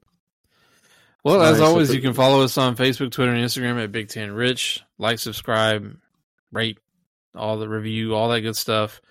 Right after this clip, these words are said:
Speaker 1: We're on Apple, Spotify, all the major platforms where you get your podcast, and, uh, we'll talk to y'all all next week. Looking forward to
Speaker 2: Bye.
Speaker 1: hanging out this weekend.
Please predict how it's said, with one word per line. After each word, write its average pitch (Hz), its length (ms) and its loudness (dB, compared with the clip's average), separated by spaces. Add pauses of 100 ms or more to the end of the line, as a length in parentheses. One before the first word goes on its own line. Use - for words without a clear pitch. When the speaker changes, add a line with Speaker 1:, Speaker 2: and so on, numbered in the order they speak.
(720)
Speaker 1:
We're 117 140 0
on 117 100 0
Apple, 113 220 -2
Spotify, 110 560 0
all 139 140 2
the 127 60 -2
major 113 500 -2 (180)
platforms 110 840 -6 (600)
where 107 120 -4
you 107 100 -4
get 113 80 -6
your 107 80 -10
podcast, 107 800 -4
and, 98 300 -8
uh, 98 320 -2 (680)
we'll 107 320 0
talk 110 260 -6
to 120 80 -6
y'all 117 260 0
all 127 300 -2
next 120 320 -4
week. 156 320 -4 (2250)
Looking 120 160 -6
forward 127 180 2
to 127 40 2
Speaker 2:
Bye. 120 80 2
Speaker 1:
hanging 127 140 0
out 123 80 -2
this 120 200 -4
weekend. 110 440 -6